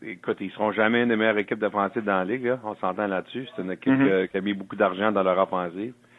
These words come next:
Speaker 1: Mais on joue beaucoup plus structuré. Et puis, ça fait une grosse différence. Euh, écoute, dans, dans tous les chiffres que tu regardes avec les Stars. Alors ça, c'est vraiment la raison qu'ils sont, ils ont six victoires en huit matchs.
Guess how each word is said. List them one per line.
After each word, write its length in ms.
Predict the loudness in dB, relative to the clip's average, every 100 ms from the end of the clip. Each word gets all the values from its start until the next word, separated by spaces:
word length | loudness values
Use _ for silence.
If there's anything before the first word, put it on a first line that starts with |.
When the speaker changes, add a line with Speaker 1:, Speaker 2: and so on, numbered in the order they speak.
| -20 -20 -20 -20 -2
Speaker 1:
Mais 240 | 4 6
on 240 | 6 4 0
joue 160 | -4
beaucoup 260 | -6 -8 -8
plus 160 | -8 -8
structuré. 680 | -8 -14 -2 0 2 0 -2 _ _ -20 -20 -20 _ _ _ -8
Et 80 | -6
puis, 100 | 2
ça 120 | 2
fait 100 | 4
une 80 | 0
grosse 180 | 2 -2
différence. 440 | -2 0 2 2 -2 -4
Euh, 560 | -4 -2 -2 -4 -6 -8
écoute, 260 | -8 -8 -10 _ -20 -20 _
dans, 160 | -6 -4
dans 160 | -4
tous 200 | -6 -6
les 120 | -4
chiffres 180 | -4 -4 -4
que 80 | -4
tu 100 | -4
regardes 300 | 0 2 2
avec 240 | -2 -6
les 140 | -8
Stars. 340 | -6 -2 -2 -2 -2
Alors 240 | -2 0
ça, 80 | -2 -4
c'est 60 |
vraiment 320 | -4 0 2 2
la 100 | 2
raison 300 | 2 0 -4
qu'ils 100 | -4
sont, 300 | -4 -2 -4
ils 80 |
ont 100 | -6 -6
six 160 | -8 -6
victoires 360 | -8 2 4 4
en 80 |
huit 100 | 0
matchs. 380 | 0 -2 -2 -12